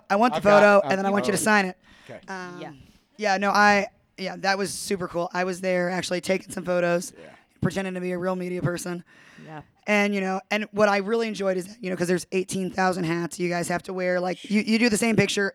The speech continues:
Speaker 1: eighteen times in a row with all the different sponsor hats and Firestone and this and eighty-five hundred and blah, blah,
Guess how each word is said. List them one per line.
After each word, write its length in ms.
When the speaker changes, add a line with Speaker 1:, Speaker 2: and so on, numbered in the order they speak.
Speaker 1:
eighteen 320
times 220
in 80
a 40
row 160
with 160
all 220
the 80
different 440
sponsor 380
hats 340
and 120
Firestone 440
and 100
this 220
and 120
eighty-five 200
hundred 320
and 120
blah, 140
blah, 100